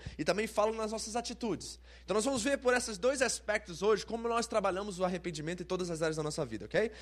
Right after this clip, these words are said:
A primeira coisa é mudar o pensamento. Olha o versículo aí, Romanos doze, versículo dois. Diz, "E não sede tra-, conforma-, conformes este mundo,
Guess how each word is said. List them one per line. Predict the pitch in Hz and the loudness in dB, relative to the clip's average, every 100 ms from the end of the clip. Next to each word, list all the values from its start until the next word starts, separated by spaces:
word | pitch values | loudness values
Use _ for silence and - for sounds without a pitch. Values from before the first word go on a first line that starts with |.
| - - | -10 -2
A | 147 | 2
primeira | 220 262 | 4 4
coisa | 247 247 233 214 | 8 8 8 6
é | 208 | 2
mudar | 214 170 190 | 2 4 2
o | |
pensamento. | 185 185 180 160 120 - | 2 0 0 -2 -2 0
Olha | 151 180 | 2 2
o | |
versículo | 180 175 170 156 | 2 0 0 0
aí, | 123 | 2
Romanos | 135 143 180 147 | 0 0 0 2
doze, | 143 165 185 202 - - - - | 6 6 4 -4 -12 -20 -6 -2
versículo | 143 160 165 | 0 0 0
dois. | 147 135 117 | 4 4 4
Diz, | 156 165 139 | 0 0 0
"E | |
não | 143 190 262 | 2 2 2
sede | - - 190 240 247 285 - - - - - - - - - | 0 4 6 6 4 -6 -10 -20 -20 -20 -20 -20 -20 -20 -8
tra-, | - 156 | 0 0
conforma-, | - - 202 202 185 165 185 | 2 6 6 6 4 4 4
conformes | - 170 185 196 | 4 6 6 6
este | 180 175 156 | 4 2 2
mundo, | 135 156 208 311 | 2 4 4 2